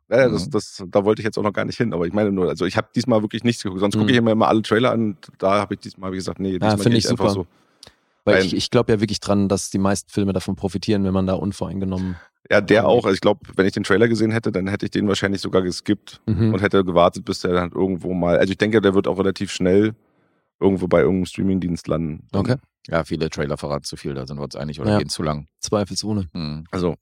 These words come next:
Speaker 1: na gut, dann würde ich jetzt mal kurz zu den Punkten kommen.
Speaker 3: Mhm.
Speaker 1: I M D B ist bei fünf Komma sieben von zehn.
Speaker 3: Uff.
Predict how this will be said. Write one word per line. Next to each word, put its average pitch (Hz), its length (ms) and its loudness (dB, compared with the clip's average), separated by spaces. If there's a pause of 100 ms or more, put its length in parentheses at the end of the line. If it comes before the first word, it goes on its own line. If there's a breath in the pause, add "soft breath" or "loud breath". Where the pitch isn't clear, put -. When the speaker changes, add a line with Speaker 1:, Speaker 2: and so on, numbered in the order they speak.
(120)
Speaker 1:
na 107 100 -6
gut, 113 140 2
dann 101 100 4
würde 107 140 2
ich - 20 4
jetzt 117 100 0
mal 107 60 0
kurz - 160 -2
zu 113 60 -2
den 104 100 0
Punkten 151 220 2
kommen. 160 280 0
Speaker 3:
Mhm. 104 220 2 (480 loud breath)
Speaker 1:
I 98 80 6
M 110 120 4
D 110 80 4
B 120 120 4
ist 139 180 4
bei 110 160 2
fünf 131 280 -2
Komma 110 220 2
sieben 117 260 -2
von 101 220 -2
zehn. 156 600 -2 (120)
Speaker 3:
Uff. - 280 -8